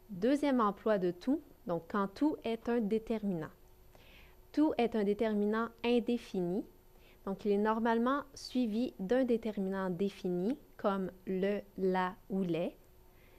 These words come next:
d'un déterminant possessif, comme mon, ma ou mes, ou encore d'un déterminant démonstratif, comme ce, cette ou ces. Il va s'accorder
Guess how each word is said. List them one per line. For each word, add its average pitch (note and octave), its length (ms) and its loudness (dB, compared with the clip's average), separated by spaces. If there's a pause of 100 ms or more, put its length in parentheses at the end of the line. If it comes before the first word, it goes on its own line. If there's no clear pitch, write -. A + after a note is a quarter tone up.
(180)
d'un A#3+ 240 2
déterminant G#3+ 640 2
possessif, G3+ 880 -2 (300)
comme G3+ 340 -4 (160)
mon, G3+ 360 0 (120)
ma F#3 320 0 (220)
ou A#3 120 0
mes, G3 320 0 (400)
ou D4 160 2
encore B3 520 2
d'un B3 220 0
déterminant G3+ 680 -2
démonstratif, A3 1120 -2 (380)
comme A#3+ 380 0 (100)
ce, - 400 0 (400)
cette B3 340 -2 (220)
ou B3 120 -2
ces. - 300 -8 (1400)
Il A3 180 4
va A3 120 4
s'accorder C4+ 560 0